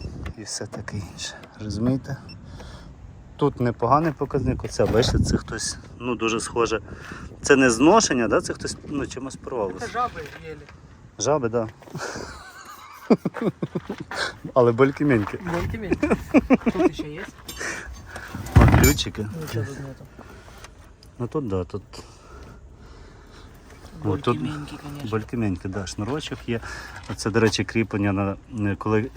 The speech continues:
Speaker 1: е, дитяче сидіння чіпляєте, обов'язково потрібно ще його фіксувати. Там
Speaker 2: Запаска знизу.
Speaker 1: домкратик є, ну, запаска є, бо я бачу
Speaker 2: Вона
Speaker 1: бол-,
Speaker 2: є тут.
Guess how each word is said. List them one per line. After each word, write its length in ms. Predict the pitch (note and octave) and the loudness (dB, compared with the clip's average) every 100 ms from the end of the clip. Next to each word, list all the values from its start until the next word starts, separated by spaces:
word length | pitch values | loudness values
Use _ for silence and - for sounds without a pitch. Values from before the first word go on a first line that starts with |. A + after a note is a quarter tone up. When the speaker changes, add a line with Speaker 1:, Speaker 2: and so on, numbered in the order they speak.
| G#2+ | -2
Speaker 1:
е, 120 | G#2 | -2
дитяче 380 | F#2+ F#2+ G2+ F#2 | -2 0 0 0
сидіння 500 | - G2 G2 F#2+ F#2+ - - - - | -4 -2 0 0 -4 -10 -12 -12 -12
чіпляєте, 500 | - G#2+ B2+ C#3 G2 | -4 2 2 2 -2
обов'язково 580 | F2+ F2+ - - G2+ F#2 | -4 -6 -6 -2 -2 -2
потрібно 480 | F2+ F#2+ G2+ F#2+ | -8 -8 -4 -2
ще 240 | E2+ - G2 | -2 -4 -4
його 180 | F#2+ F2+ | -4 -4
фіксувати. 500 | - G2+ - F#2+ F2 - | -8 -10 -8 -8 -8 -10
Там 100 | F2+ | -10
Speaker 2:
Запаска 380 | - - - - - | -10 -12 -14 -16 -12
знизу. 220 | D3 G2 | -8 -2
Speaker 1:
домкратик 680 | A2 G2+ - C3+ - G#2+ G#2+ | -2 0 4 4 2 -6 -4
є, 320 | A2 D3+ E3+ - - A2 | 0 2 0 -6 -16 -6
ну, 120 | D#3+ A#2+ | 0 0
запаска 460 | G2+ - A#2+ - | 2 2 0 2
є, 140 | C#3+ C3+ | 2 4
бо 100 | G#2+ | 4
я 100 | G#2 | 4
бачу 260 | A2 - | 2 -2
Speaker 2:
Вона 120 | G2 | -6
Speaker 1:
бол-, 160 | F#2 G2 | -6 -6
Speaker 2:
є 60 | - | -10
тут. 180 | - | -18